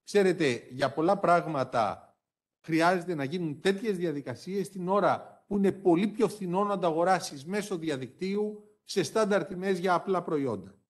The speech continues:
Αυξάνεται το αυτοδιοίκητο. Αυτά τα δύο στοιχεία αφορούν στην καθημερινότητα των πανεπιστημίων. Μπορεί να μην γράφουν μεγάλους τίτλους, αλλά αλλάζουν ριζικά τον τρόπο λειτουργίας των πανεπιστημίων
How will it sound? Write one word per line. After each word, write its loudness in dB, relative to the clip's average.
Αυξάνεται 0
το 0
αυτοδιοίκητο. -4
Αυτά -10
τα -6
δύο -4
στοιχεία -8
αφορούν -2
στην -12
καθημερινότητα -4
των -4
πανεπιστημίων. -8
Μπορεί 0
να -2
μην 0
γράφουν -2
μεγάλους 0
τίτλους, -8
αλλά 4
αλλάζουν 4
ριζικά 2
τον 0
τρόπο 4
λειτουργίας -2
των -12
πανεπιστημίων -4